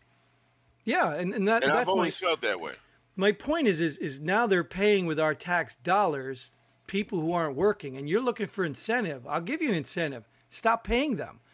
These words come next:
Speaker 1: They will go back to work.
Speaker 2: Well, that's what I'm saying. Now, if they just say, "Hey, three months from now, uh, whatever," you know, and then three months after that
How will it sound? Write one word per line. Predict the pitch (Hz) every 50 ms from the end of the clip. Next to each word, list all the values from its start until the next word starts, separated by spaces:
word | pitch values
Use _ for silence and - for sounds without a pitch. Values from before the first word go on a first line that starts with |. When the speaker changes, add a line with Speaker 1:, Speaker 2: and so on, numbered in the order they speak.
| _ _ _ _ -
Speaker 1:
They | 147 165 185 196
will | 220 233
go | 175 180 185 185
back | 151 175 170 170 -
to | - 190
work. | 190 254 339 - - - - - _
Speaker 2:
Well, | - - 160 156 147
that's | 143 170 156 -
what | 170 170
I'm | 156 143
saying. | - - 190 190 175 151 127 120
Now, | 120 120
if | 120 107
they | 127 135
just | 127 127 139 123
say, | - 147 131 131
"Hey, | 139 139 143 131
three | 113 - 127 135 139
months | 135 139 135 131 -
from | - 127 123 123
now, | 120 123 120 117 113 113 110 113 _ _ - - - - - _ _ _ _ _ _ _ _ -
uh, | 101 104 104 101 98 98 92 76 - _ _ _
whatever," | - 92 98 110 113 113 110 104 90 92 90 87 87 92 - _
you | - 104 104
know, | 101 98 98
and | 101 101
then | 104 101 101 98
three | - - 120 123
months | 120 120 120 117 117
after | 123 117 113 - 117 113
that | 120 120 117 117 107 -